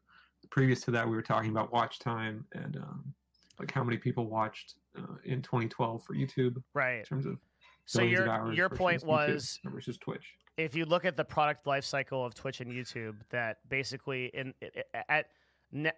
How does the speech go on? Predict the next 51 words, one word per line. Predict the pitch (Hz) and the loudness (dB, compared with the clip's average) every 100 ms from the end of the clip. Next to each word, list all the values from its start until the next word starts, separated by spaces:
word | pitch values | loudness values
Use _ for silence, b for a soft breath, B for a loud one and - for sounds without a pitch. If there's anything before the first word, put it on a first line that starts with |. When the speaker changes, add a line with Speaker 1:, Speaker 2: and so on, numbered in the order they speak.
| - | 2
Speaker 2:
at | 160 | 0
the | - | 0
time | - 170 175 175 | -2 2 2 2
that | 156 | -2
we | 147 | -4
are | 131 139 143 | 0 2 4
at | 131 139 127 | 2 0 0
right | 139 131 127 | -2 -2 -2
now | 123 123 123 | -2 -2 -2
versus | 117 127 - | -2 -6 -6
the | 120 | -8
time | 135 131 131 | -4 -2 -2
that | 123 | -6
we | 135 | -8
should | 123 - 143 | -6 -4 -4
be | 120 127 | -4 -4
at, | 110 107 _ _ | -4 -8 _ _
right? | - 127 117 - | -4 -2 -2 -4
Like, | 131 123 | -6 -4
we | 135 | -6
should | - 160 135 | -4 -4 -4
be | 139 131 | -4 -6
three | - 131 | 2 4
Speaker 1:
Mm-hmm. | 135 135 | 4 4
Speaker 2:
times | 131 123 | 0 -2
the | 123 | -6
watched | 120 117 - | -2 -2 -2
hours | 113 110 | -4 -4
if | 101 | -8
we | |
wanted | 120 113 | -6 -6
to | 113 | -6
be | 110 | -10
competitive | 107 107 110 | -10 -8 -8
with | 104 | -10
YouTube. | - 107 - 98 _ _ _ _ _ _ _ _ _ _ _ | -14 -14 -14 -18 _ _ _ _ _ _ _ _ _ _ _
Speaker 1:
Yeah. | - 180 120 139 - | 4 4 4 -4 -10
Speaker 2:
Mm-hmm. | 127 110 | -10 -2
Speaker 1:
Um, | 127 120 110 110 156 _ - | 0 2 0 -4 -8 _ 0
part | 143 | 4
of | 151 | 4
the, | 147 | 4
part | - 143 | 2 4
of | 147 | 6
the | 135 | 4
difference | 131 - 123 127 - | 2 2 2 -2 -8
is, | - 120 110 | -2 0 2
like | 110 101 | 0 2
you | 107 | 0
said, | - 117 113 - _ _ - | 0 -2 -2 -8 _ _ -6
um, | 143 - - | -4 -4 -8